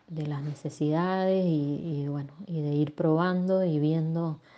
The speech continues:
este, también, eh, cuáles eran, eh, lo que necesitaba cada familia y cada niño. Eh, así que en eso ha sido,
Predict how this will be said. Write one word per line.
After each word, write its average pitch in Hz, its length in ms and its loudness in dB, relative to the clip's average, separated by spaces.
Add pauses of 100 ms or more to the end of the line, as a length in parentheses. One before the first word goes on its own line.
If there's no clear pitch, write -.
(220)
este, 143 540 -6
también, 147 680 -2 (800)
eh, - 400 -8 (1300)
cuáles 151 360 -2
eran, 151 560 -2 (140)
eh, 165 440 -10 (200)
lo 170 160 -4
que 165 100 -6
necesitaba 156 800 -4
cada 156 240 -6
familia 165 460 0
y 175 60 0
cada 151 300 -4
niño. 156 400 0 (640)
Eh, 147 600 -6 (400)
así 156 260 -8
que - 140 -6
en 156 140 -2
eso 156 520 0 (1900)
ha 175 140 -2
sido, 156 680 2